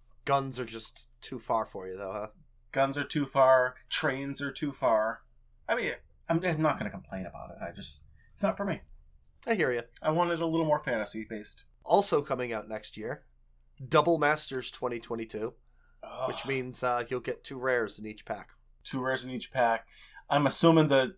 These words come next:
Speaker 2: the, uh, collector boosters are gonna be just as expensive as the last ones.
Speaker 1: Yep, that's
Speaker 2: These
Speaker 1: Double
Speaker 2: were
Speaker 1: Master set.
Speaker 2: a hundred twenty-five dollars per pack last time.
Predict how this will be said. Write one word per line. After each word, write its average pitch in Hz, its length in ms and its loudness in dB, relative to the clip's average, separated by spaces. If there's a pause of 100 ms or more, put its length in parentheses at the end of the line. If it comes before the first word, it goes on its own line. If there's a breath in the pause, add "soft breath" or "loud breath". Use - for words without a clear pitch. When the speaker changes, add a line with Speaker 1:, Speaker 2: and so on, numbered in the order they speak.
(120)
Speaker 2:
the, 123 260 -2
uh, 110 120 6
collector 135 380 0
boosters 117 360 -4
are 117 100 -6
gonna 120 160 -4
be 110 120 -2
just 123 340 -2
as 127 40 -2
expensive 110 420 -2
as 107 80 -8
the 110 80 -4
last 104 320 0
ones. 98 340 -8 (180)
Speaker 1:
Yep, 165 380 -2 (220)
that's 156 300 -6
Speaker 2:
These 156 180 6
Speaker 1:
Double 180 100 4
Speaker 2:
were 143 60 8
Speaker 1:
Master 147 320 0
set. 143 320 -4 (640)
Speaker 2:
a 131 40 0
hundred 190 540 2
twenty-five 160 680 2
dollars 123 400 0
per 120 200 -4
pack 92 320 -2
last 90 240 -4
time. 98 220 -6